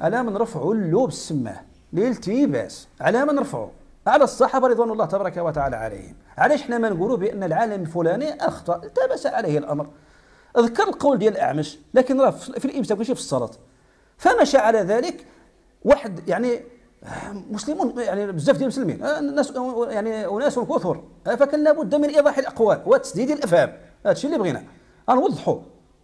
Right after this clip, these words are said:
ماشي نحاجج. آه، الباب ديال الاحتجاج حنا عاد ما وصلنا ليش. آه،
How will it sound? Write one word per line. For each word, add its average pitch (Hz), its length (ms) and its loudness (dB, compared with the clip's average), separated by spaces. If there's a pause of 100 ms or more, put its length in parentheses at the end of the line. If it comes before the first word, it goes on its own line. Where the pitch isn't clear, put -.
(220)
ماشي 349 140 -2
نحاجج. 160 380 2 (1160)
آه، 294 180 8
الباب 226 160 4
ديال 220 120 4
الاحتجاج 196 320 -2
حنا 170 140 -2
عاد 285 680 4
ما 269 60 0
وصلنا 240 260 -2
ليش. 131 280 -4 (1000)
آه، 165 140 -6